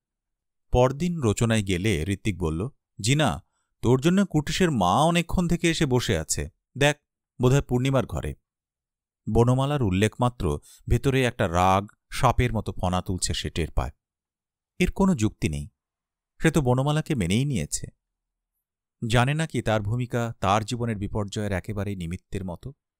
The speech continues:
তবু এই রাগ, এই কুঁকড়ে যাওয়া সে থামাতে পারে না।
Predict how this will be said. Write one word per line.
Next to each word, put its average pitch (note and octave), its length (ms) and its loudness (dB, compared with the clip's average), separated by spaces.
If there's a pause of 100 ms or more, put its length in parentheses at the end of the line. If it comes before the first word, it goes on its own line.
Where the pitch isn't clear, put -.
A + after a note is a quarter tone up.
(520)
তবু C3 320 4
এই C#3+ 120 2
রাগ, F2 320 2 (360)
এই C#3 120 2
কুঁকড়ে - 380 -4
যাওয়া F#2 300 0 (260)
সে D#3 160 0
থামাতে G2+ 480 0
পারে D2 260 -4
না। C2 220 -14